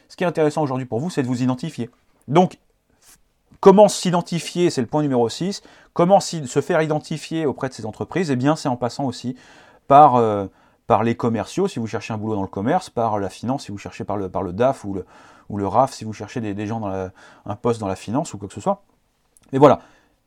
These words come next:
faites-vous identifier auprès des, euh, des décideurs de ces entreprises, et pourquoi pas seulement des décideurs, hein. Euh,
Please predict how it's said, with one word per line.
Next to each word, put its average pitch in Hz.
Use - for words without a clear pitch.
faites-vous 196
identifier 170
auprès 151
des, 131
euh, 107
des 110
décideurs 131
de 120
ces 110
entreprises, 160
et 196
pourquoi -
pas 185
seulement 170
des 143
décideurs, 151
hein. 151
Euh, 101